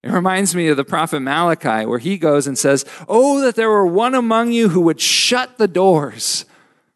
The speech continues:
to the temple, to the church, that you might not kindle a fire upon my altar in vain." He says, "I have no pleasure in you," says the Lord of hosts. "I will not accept an offering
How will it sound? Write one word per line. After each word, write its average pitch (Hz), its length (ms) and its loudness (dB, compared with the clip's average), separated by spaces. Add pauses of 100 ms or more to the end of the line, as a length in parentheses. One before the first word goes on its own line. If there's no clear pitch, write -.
(280)
to 175 120 -4
the 151 120 0
temple, 165 640 -2 (340)
to 156 140 -2
the 143 100 2
church, 208 600 -2 (160)
that 170 100 4
you 214 140 2
might 220 240 0
not 220 320 -4
kindle 254 640 0
a 170 60 -4
fire 226 640 0
upon 202 360 0
my 190 180 -2
altar 185 460 0
in 156 180 -2
vain." 175 580 -4 (220)
He - 60 -12
says, 196 160 0
"I 214 60 0
have 240 120 0
no 233 160 2
pleasure 233 560 0
in 220 100 0
you," 196 180 2
says 180 260 0
the 180 100 0
Lord 175 240 2
of 165 120 -6
hosts. 185 200 0
"I 175 80 0
will 185 160 0
not 214 400 -2
accept 214 460 -2
an 202 80 0
offering 208 720 -2